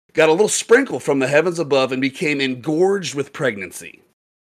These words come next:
The father, Peter, only caring about beer, noticed his wife pregnant and did not care one bit and went back to drinking beer in the kitchen listening to Steely Dan. March thirteenth, nineteen eighty-five, a demigod was born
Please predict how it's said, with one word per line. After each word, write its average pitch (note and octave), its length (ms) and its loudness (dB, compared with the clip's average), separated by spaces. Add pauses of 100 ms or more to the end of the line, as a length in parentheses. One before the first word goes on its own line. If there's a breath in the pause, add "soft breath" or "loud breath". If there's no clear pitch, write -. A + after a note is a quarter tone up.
(280)
The C#3+ 120 2
father, B3 460 6
Peter, F3 500 0
only D#3 240 2
caring E3 320 4
about C3+ 260 2
beer, D3 300 2
noticed D#3+ 400 2
his C#3+ 160 -6
wife C3+ 240 0
pregnant E3+ 340 2
and A#2 140 -2
did F3 140 2
not A3+ 200 -4
care D3+ 220 0
one F#3+ 360 0
bit C#3 280 2
and B2+ 180 -4
went D3 160 -4
back D#3+ 200 2
to C#3+ 80 -10
drinking D#3 460 -2
beer D#3 280 2
in B2+ 60 -2
the B2+ 80 -4
kitchen C3 360 -2
listening B2 360 -4
to A2+ 100 -12
Steely B2+ 480 -4
Dan. G2 380 -6 (960)
March E3 360 6
thirteenth, B3 600 6
nineteen C#3 380 0
eighty-five, B2+ 640 2
a B2+ 100 2
demigod C#3 760 2
was G2+ 160 -10
born F2+ 360 -10